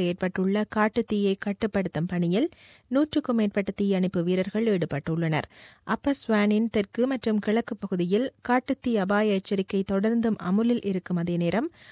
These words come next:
அங்குள்ளவர்களை வெளியேறுமாறும் அறிவுறுத்தப்பட்டிருந்தது. இதேவேளை குறித்த பகுதியில் ஏற்பட்ட தீயை கட்டுப்படுத்துவதில் தாம் மிகுந்த சிரமங்களை எதிர்கொள்வதாக எஸ் இ எஸ் பேச்சாளர்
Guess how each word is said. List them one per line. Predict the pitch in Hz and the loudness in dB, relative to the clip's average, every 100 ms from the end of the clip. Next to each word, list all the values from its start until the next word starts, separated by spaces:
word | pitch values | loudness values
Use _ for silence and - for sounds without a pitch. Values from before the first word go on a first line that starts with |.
| - - 240 | -20 -4 0
அங்குள்ளவர்களை | 247 277 311 294 262 247 240 202 | 4 4 4 2 0 2 2 2
வெளியேறுமாறும் | 214 233 220 196 185 190 170 180 | 2 2 2 2 2 0 -2 -2
அறிவுறுத்தப்பட்டிருந்தது. | 214 214 196 165 - 147 185 185 180 - _ _ - _ - | 0 0 -2 -4 -8 -6 0 2 2 0 _ _ -20 _ -8
இதேவேளை | 170 165 175 180 208 202 | -2 0 2 2 0 0
குறித்த | 175 175 190 | -2 -2 -4
பகுதியில் | 190 196 190 180 | -2 -2 0 -2
ஏற்பட்ட | 170 170 180 - | -2 -4 -4 -2
தீயை | 190 185 175 | 0 0 0
கட்டுப்படுத்துவதில் | 190 202 196 185 - 185 196 233 - | -2 -2 -2 -4 -2 -2 0 -2 -2
தாம் | 202 170 185 | -2 0 0
மிகுந்த | 196 247 254 240 - | 0 0 0 0 0
சிரமங்களை | 220 247 247 226 202 - 170 | -2 0 -2 0 0 -2 -6
எதிர்கொள்வதாக | 170 - 160 160 160 - 302 - - - - 247 | -6 -4 -4 -2 -4 -2 -4 -6 -20 -20 -6 -6
எஸ் | - 247 | -2 0
இ | 233 | 0
எஸ் | 214 - | -2 -4
பேச்சாளர் | 196 196 196 165 156 | -4 -2 -2 -2 -4